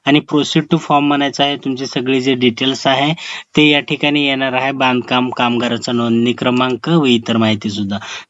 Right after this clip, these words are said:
तो नंबर इथं टाकून सेंड ओटीपी म्हणायचा आहे आणि पुढची जी अपॉइंटमेंट आहे, ती अपॉइंटमेंट तुम्हाला घ्यायची आहे.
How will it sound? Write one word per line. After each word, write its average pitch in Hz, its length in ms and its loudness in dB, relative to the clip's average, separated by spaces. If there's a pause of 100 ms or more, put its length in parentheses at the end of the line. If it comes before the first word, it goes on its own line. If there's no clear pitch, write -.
तो 139 80 4
नंबर 139 320 2
इथं 131 240 0
टाकून 147 340 -2
सेंड 135 300 0
ओटीपी 127 340 0
म्हणायचा 135 460 0
आहे 131 80 0
आणि 139 240 4 (340)
पुढची 139 340 2
जी 151 120 4
अपॉइंटमेंट 135 640 -2
आहे, 131 260 -2
ती 131 180 -4
अपॉइंटमेंट 127 760 -2
तुम्हाला 120 300 2
घ्यायची 117 400 0
आहे. 120 260 -2